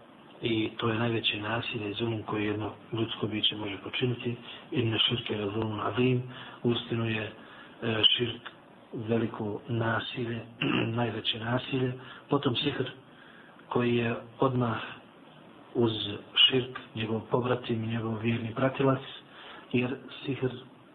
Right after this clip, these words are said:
i ne može biti ako se ne počinje širk, jer neko gnusno djelo kojim se negira Allah Đelešanu, njegove objave, njegovi poslanici, i tek onda se može ši-,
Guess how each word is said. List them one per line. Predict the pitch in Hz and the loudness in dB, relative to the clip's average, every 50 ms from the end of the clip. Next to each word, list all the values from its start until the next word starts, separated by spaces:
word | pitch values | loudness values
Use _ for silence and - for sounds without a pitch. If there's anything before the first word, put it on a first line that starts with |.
| - - - - - - - - - - - - - - | -20 -20 -20 -20 -20 -20 -20 -20 -20 -20 -20 -20 -10 -4
i | - 127 127 123 120 123 123 | 0 2 2 2 4 2 4
ne | 139 147 | 4 4
može | 143 127 117 120 | 4 4 4 4
biti | 117 123 127 123 127 123 120 | 4 4 2 4 4 2 2
ako | 117 117 - | 2 0 -4
se | - - 123 | -4 -2 -2
ne | 120 117 - | -2 -2 0
počinje | 127 120 - - 117 117 113 | 0 0 0 0 0 2 4
širk, | - - - 135 131 - - - - - - - - - - - - - - - - - | 4 4 4 4 2 0 -2 -10 -12 -12 -14 -20 -20 -20 -20 -20 -20 -20 -20 -12 -4 -2
jer | 117 113 110 | 0 2 2
neko | 117 120 - - 117 | 2 2 2 2 2
gnusno | 107 117 127 127 123 - - 120 113 | 4 6 6 6 6 4 2 0 0
djelo | 104 120 117 113 113 113 113 - - - - - - - - - | 2 4 4 4 4 2 0 -4 -10 -14 -16 -16 -16 -12 -6 -2
kojim | - 117 113 113 | 0 0 2 2
se | 110 - - 113 | 0 -2 -2 -2
negira | 117 120 113 117 123 113 113 113 | -2 -2 0 0 0 2 0 -2
Allah | 113 113 113 107 | -2 -2 -2 -2
Đelešanu, | 110 110 107 107 110 - 120 117 117 113 | -2 0 0 2 2 2 2 0 -2 -2
njegove | 110 110 113 110 110 110 107 110 | -2 -2 -2 -2 -2 -2 -2 -2
objave, | 110 110 113 113 113 110 107 | -2 -2 -2 0 0 0 -2
njegovi | 107 113 110 110 107 104 | -2 -2 -2 -2 -2 -2
poslanici, | - - - - 113 110 117 131 143 135 - 147 139 135 - - - - - - - - | -4 -6 -6 -4 -4 0 4 4 4 4 2 -2 -4 -4 -4 -8 -14 -12 -14 -8 -4 -2
i | 131 | 0
tek | - 156 - - | 2 2 4 4
onda | 143 139 131 131 | 4 4 4 4
se | 123 - 127 | 2 2 0
može | 120 123 120 117 113 | 0 2 2 2 2
ši-, | - - - 131 - | 2 2 2 2 0